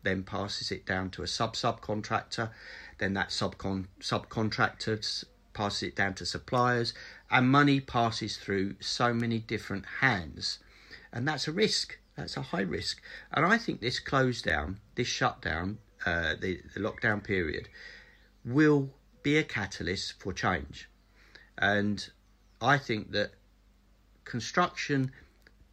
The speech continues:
punches way below its weight in wealth creation purely because of slow cash flow. So you can imagine this is what happens traditionally, is that the money passes hands.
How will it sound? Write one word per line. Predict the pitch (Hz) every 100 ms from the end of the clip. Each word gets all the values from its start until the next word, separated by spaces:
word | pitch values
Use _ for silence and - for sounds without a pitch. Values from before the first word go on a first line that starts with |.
| _
punches | - 139 110 120 104
way | 123 127
below | 117 123 113 101
its | 98 -
weight | 98 92
in | 98 90
wealth | 92 90 -
creation | - 101 92 92 - 76 - - - -
purely | - 147 147 139
because | 135 123 - - 92 73 71 -
of | 101
slow | - - 104 101
cash | - 92 90
flow. | - - - - - - -
So | -
you | 110 113
can | 117
imagine | 117 131 123 - -
this | 156 175
is | 135
what | 120 -
happens | - 117 - 101 92
traditionally, | - 92 92 - 87 82 107 113 - - -
is | - 95 -
that | - -
the | 104
money | 104 117 113
passes | 110 117 104 - -
hands. | 110 95